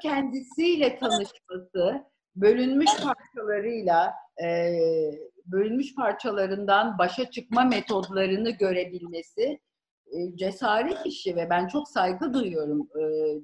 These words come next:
bu cesareti gösterenlere. E, çünkü, e, sağlıklı taraflarının konfor alanından çıkıyorlar.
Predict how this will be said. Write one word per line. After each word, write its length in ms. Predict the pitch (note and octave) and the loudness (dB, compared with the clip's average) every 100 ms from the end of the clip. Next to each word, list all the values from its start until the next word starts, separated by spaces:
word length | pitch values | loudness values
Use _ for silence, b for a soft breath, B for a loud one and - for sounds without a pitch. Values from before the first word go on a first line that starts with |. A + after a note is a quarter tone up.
| _ | _
bu 120 | G3+ G3 | -10 -4
cesareti 640 | F#3 F3 E3 D#3+ D#3 D#3 | -4 0 0 2 0 -6
gösterenlere. 1080 | D3+ D3+ _ D#3+ D#3 D3+ D3 C#3+ D3 A#3 D4 G#5+ _ _ _ _ _ _ _ - | -10 -10 _ -8 -6 -4 -4 -4 -4 -6 -6 -14 _ _ _ _ _ _ _ -8
E, 40 | E3+ E3+ E3+ E3 D3+ _ _ _ _ _ _ | -6 -6 -6 -8 -12 _ _ _ _ _ _
çünkü, 320 | - C4+ B3+ D4 | -10 -6 -2 0
e, 400 | B3 - F#3 F#3 F3+ F3+ _ _ _ _ _ _ _ _ _ _ _ _ _ _ _ _ | -2 -2 -2 -2 -4 -8 _ _ _ _ _ _ _ _ _ _ _ _ _ _ _ _
sağlıklı 720 | - G3 G#3 G#3+ - D4+ D#4 | 2 6 6 4 -2 -8 -2
taraflarının 1300 | D4 A#3+ G3+ G3+ G#3+ G#3 F#3+ G3+ G3+ A#3 C#4 B3 - | 2 4 2 0 -2 0 2 -2 -2 2 2 2 -4
konfor 520 | - G3 G3 B3+ B3 | -2 -2 2 4 4
alanından 640 | G#3 F#3+ F3+ F#3+ A#3 D4 | 4 2 2 2 2 2
çıkıyorlar. 600 | D4 - D4 F3 C#3+ - | 0 2 4 4 0 -8